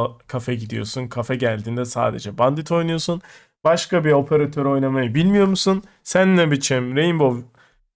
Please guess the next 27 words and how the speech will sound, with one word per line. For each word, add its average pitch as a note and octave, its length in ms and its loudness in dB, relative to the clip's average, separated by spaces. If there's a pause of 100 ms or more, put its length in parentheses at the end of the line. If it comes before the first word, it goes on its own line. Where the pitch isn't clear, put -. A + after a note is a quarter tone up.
(220)
temsilcisin, F#3+ 840 0
ne F#3+ 140 4
biçim F3+ 320 0
Rainbow E3 380 4
adamsın?" C3+ 680 2
dersiniz, F#3+ 540 0
bana D3+ 220 4
kızarsınız. F3+ 580 0
O F#3 180 2
yüzden F#3 320 2
ondan F#3 420 2
dolayı F3+ 320 0
farklı F3+ 400 0
bir D3+ 40 -6
şeyler D#3 480 0
düşüneyim, D#3+ 500 -4
yapayım. C#3 460 -2 (720)
Defansta F#3+ 720 2
burada D3+ 440 2
tek G#3 280 0
başına D#3+ 340 2
oynayan D3 340 4
bir F#3 80 2
vatandaş D3+ 680 2
ne D3+ 60 4
yapabilir? A#2 680 0 (1600)
Abi F#3 440 2